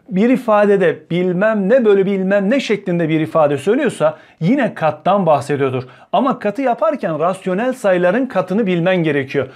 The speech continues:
Şöyle ki, x sayısının, yani bir sayının A bölü B dediği zaman x'imiz, a, bir sayımız olsun, A bölü B'si dediğinde x ile A bölü B'yi çarpacaksın. Kural ne diyordu?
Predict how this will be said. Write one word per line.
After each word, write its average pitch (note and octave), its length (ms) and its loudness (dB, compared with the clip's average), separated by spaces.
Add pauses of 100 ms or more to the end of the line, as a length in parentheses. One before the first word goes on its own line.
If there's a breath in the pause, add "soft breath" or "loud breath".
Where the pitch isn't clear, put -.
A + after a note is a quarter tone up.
(140 loud breath)
Şöyle G#3+ 360 2
ki, - 200 -6 (320 loud breath)
x D#4 200 -2
sayısının, D3+ 540 -2
yani C#3 340 -2
bir A#3+ 160 0
sayının D#3 600 -2
A G#3 260 2
bölü F#3+ 260 0
B F#3 360 -2
dediği D#3+ 340 -2
zaman C#3 460 0 (400 loud breath)
x'imiz, D#3+ 600 -6 (140)
a, E3+ 340 2
bir A#3 120 4
sayımız A#3 400 2
olsun, A#3 380 0 (220 loud breath)
A B3+ 220 4
bölü F#3+ 200 2
B'si E3 280 0
dediğinde D3 500 0 (200 loud breath)
x C4+ 260 -2
ile F3 80 2
A F#3+ 180 4
bölü C#3 200 2
B'yi E3+ 180 0
çarpacaksın. D3 680 -2 (280 loud breath)
Kural D4 300 0
ne G#3+ 180 -4
diyordu? C#3+ 380 -8